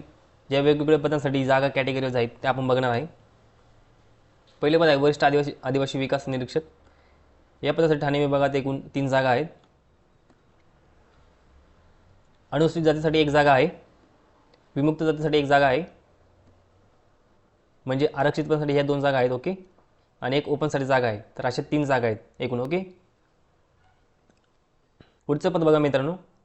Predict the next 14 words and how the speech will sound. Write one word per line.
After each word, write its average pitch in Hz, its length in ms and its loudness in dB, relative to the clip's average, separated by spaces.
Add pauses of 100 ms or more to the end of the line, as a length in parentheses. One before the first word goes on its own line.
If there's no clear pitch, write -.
(360)
संशोधन 147 340 0
सहाय्यक. 143 360 -2 (3000)
याच्या 139 180 0
एकूण 165 120 2
सात 156 160 4
जागा 147 240 4
आहेत. 143 140 4 (2250)
अनुसूचित 160 400 0
जातीसाठी 156 340 0
एक 147 80 -2
जागा 143 220 2
आहे, 131 160 -2 (840)
अनुसूचित 151 400 0
जमातीसाठी 147 420 -2